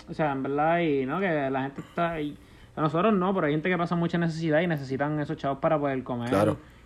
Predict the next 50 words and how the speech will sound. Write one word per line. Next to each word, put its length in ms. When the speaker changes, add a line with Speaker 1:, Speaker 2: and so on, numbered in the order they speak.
Speaker 1:
y 120
poder 280
pagar 220
su 140
casa, 280
poder 200
pagar 180
su 80
carro, 320
poder, 200
que 60
están 200
Speaker 2:
Ujú, 20
Speaker 1:
desempleados. 440
Speaker 2:
claro, 160
eso 120
soy 160
yo, 100
que 80
gracias 340
a 40
Dios 100
ahora 160
mismo 360
estoy 160
moviendo 240
un 60
poquito 360
en 120
la 120
parte 240
deportiva 840
y 60
etcétera, 760
pero, 840
pero 120
hay 60
gente, 240
mano, 260
que, 260
que 120
cabrón, 320
que 200
tiene 340
el 40
pago 160
de 60
la 80
casa 140
encima 400